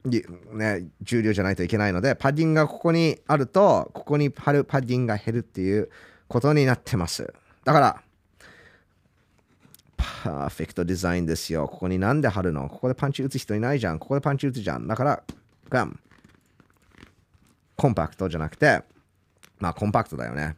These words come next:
ここに貼ってあります。で、あとはこのストラップですね。あー、斜めにさ-、あー、ストラップがセットされてます。Like so.斜めです。で、普段グローブはフラット、こうなってます。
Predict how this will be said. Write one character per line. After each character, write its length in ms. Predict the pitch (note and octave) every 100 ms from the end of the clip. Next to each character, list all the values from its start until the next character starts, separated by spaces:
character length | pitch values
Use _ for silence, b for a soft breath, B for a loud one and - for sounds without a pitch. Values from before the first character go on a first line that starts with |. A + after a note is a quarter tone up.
| _
こ 100 | -
こ 80 | A2
に 60 | G2
貼 60 |
っ 40 | F#2+
て 140 | -
あ 40 |
り 80 | E2+
ま 100 | D#2+
す。 260 | D2+ F2+ G2+
で、 120 | G2+
あ 100 | G2+
と 80 | G2
は 60 |
こ 60 | G#2
の 60 | A2
ス 100 | -
ト 60 |
ラ 60 | D#3
ッ 80 | -
プ 60 |
で 80 | A2+
す 200 | G#2+ C3+
ね。 100 | C3 - B B B B B B B B B B _
あ 760 | - D#3+ E3 E3 E3 E3 E3+ E3+
ー、 20 |
斜 260 | D#3+ F3+ A3+
め 120 | A3+
に 40 | F3
さ-、 200 | F3 D#3+ -
あ 200 | - D#3
ー、 40 | C#3
ス 120 | -
ト 60 | D#3
ラ 60 |
ッ 20 |
プ 80 | C#3+
が 100 | B2+
セ 120 | B2+
ッ 100 | C3+
ト 60 | -
さ 140 | -
れ 80 | A2+
て 100 | G#2
ま 120 | F#2+
す。 180 | E2+ - - _ _ _ _ _ -
Like 320 | A#2 A2 -
so. 480 | - D#3 C#3+ F2 C#2+ b b b
斜 260 | F2+ G#2 G#2
め 120 | G2+
で 100 | E2+
す。 160 | D2 A#1+ B1 _
で、 320 | A#2 A#2 A2 -
普 140 | F#3
段 280 | F3+ D#3+ A2+
グ 80 | C3
ロ 80 |
ー 40 | C3+
ブ 100 | C3+
は 100 | A#2+
フ 260 | - -
ラ 80 | C#3+
ッ 180 | C#3+ -
ト、 300 | G#2+ B2 D3 - -
こ 200 | - C#3
う 40 | C3+
な 60 |
っ 80 | B2+
て 120 | -
ま 120 | F#2
す。 140 | -